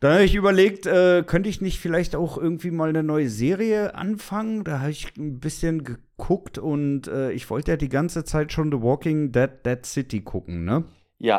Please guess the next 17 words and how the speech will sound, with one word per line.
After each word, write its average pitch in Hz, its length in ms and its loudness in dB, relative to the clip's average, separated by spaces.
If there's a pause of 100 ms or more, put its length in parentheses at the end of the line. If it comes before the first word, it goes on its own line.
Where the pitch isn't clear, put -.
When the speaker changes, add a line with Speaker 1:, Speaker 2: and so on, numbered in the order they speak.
Speaker 2:
ist - 100 -16
das 160 140 -8
nicht 147 160 -6
heute 185 180 4
angelaufen? 160 640 -2 (380)
Speaker 1:
Äh, 117 260 2
das 117 220 0
ist - 180 -2
angelaufen. 101 640 0
Und 101 100 -6
weißt 123 220 -2
du 139 60 0
auch - 20 2
Speaker 2:
Ja. 92 160 -2
Speaker 1:
wo? 185 300 0 (640)
Speaker 2:
Nee. 90 200 -4 (1160)
Speaker 1:
Auf 110 380 0